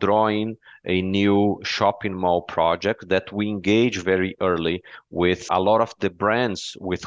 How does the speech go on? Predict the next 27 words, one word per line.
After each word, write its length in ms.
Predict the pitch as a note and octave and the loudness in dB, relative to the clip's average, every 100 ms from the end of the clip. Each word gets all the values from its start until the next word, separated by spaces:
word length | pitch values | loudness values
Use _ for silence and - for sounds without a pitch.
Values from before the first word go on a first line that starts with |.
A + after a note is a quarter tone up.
| - | -4
whom 220 | F#2+ F#2 | -4 -4
we 200 | F2 F2+ | -2 0
are 60 | F2+ | 0
partners 540 | - G#2+ B2 - D#2+ - | 2 0 0 -4 -8 -6
to, 280 | F2 E2+ F2 - - - - - | -2 -2 -4 -14 -20 -20 -20 -10
to 80 | G#2 | -4
say, 200 | - G#2+ | 0 2
"Look, 260 | A2 F2 F#2 | 2 0 0
we 180 | G2 | 2
are 80 | G2 | 2
thinking 540 | F#2+ G#2+ G#2 - F#2+ F#2 | 0 -4 -4 -4 -4 -2
on 320 | F#2+ F2+ E2+ | 0 0 2
this 220 | F2+ E2 | 0 2
neighborhood. 760 | G2+ C#3+ D3 C3+ C#3 B2+ B2+ - - - - - | 2 2 2 2 4 2 0 -8 -12 -20 -20 -6
This 120 | F#2 | -4
is 120 | F2 F2+ | -2 0
going 220 | F#2+ F#2+ | 0 0
to 160 | - | -4
be 520 | E2 F2 F2+ F2 F2 F2 | 0 2 4 4 2 2
a 140 | F#2 | 0
mall 340 | F2+ F#2+ F2+ | 2 4 4
with 240 | E2+ E2+ - | 2 -2 -2
the, 180 | G2 F2+ - - _ | -2 -2 -4 -20 _
this 200 | F#2+ F#2+ | -4 -4
kind 420 | - B2 A#2 B2+ G#2 | -2 0 0 2 0
of 220 | G2+ - | 0 -2
characteristics," 1120 | F#2 F#2 - F#2 G#2+ C3 - C#3 - - | 0 0 -2 0 2 0 0 -4 -4 -10